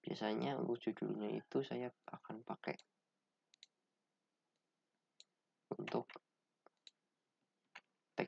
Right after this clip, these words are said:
juga. Kalau sudah, tinggal kalian klik submit. Eh, belum, belum.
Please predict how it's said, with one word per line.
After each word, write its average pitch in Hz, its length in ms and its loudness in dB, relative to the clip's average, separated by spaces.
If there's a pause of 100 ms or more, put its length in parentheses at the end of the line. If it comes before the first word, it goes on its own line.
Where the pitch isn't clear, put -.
juga. - 320 -2 (4000)
Kalau 98 80 -10
sudah, 120 480 2
tinggal 95 640 0 (560)
kalian 202 560 -4 (160)
klik 208 160 0
submit. - 480 -4 (1120)
Eh, 123 160 6
belum, 107 320 6
belum. 87 160 2